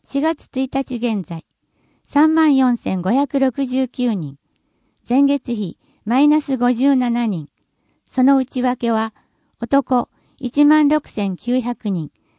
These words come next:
マイナス二十九人。女、一万七千六百六十九人、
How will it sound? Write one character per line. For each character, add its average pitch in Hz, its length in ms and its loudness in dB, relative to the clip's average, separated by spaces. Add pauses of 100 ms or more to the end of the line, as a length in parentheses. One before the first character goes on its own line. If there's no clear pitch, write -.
(140)
マ 240 140 -2
イ 269 60 2
ナ 277 120 2
ス 269 120 -4
二 262 160 2
十 220 200 -4
九 208 280 -4
人。 143 240 -6 (720)
女、 240 460 0 (320)
一 285 260 0
万 302 220 4
七 294 260 4
千 208 260 -4
六 185 220 -4
百 262 240 -2
六 240 240 -2
十 247 240 -2
九 247 240 -4
人、 160 240 -6